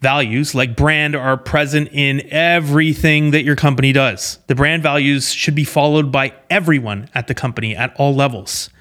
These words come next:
They also inform decisions in marketing, advertising, and communication. Here are the brand values of Van Clort and Associates. Number one,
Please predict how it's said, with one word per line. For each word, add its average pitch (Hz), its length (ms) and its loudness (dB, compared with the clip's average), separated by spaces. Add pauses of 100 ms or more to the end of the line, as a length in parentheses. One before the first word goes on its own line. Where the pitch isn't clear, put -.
They 139 100 2
also 190 300 0
inform 170 440 2
decisions 175 640 0
in 143 80 0
marketing, 147 460 0
advertising, 127 640 -2
and 131 500 -2
communication. 117 720 -2 (160)
Here 262 140 0
are - 20 0
the 285 80 2
brand 208 280 0
values 170 420 2
of 143 160 2
Van 143 180 0
Clort 139 200 -2
and 127 80 -8
Associates. 117 500 -6
Number 233 220 2
one, 120 220 -2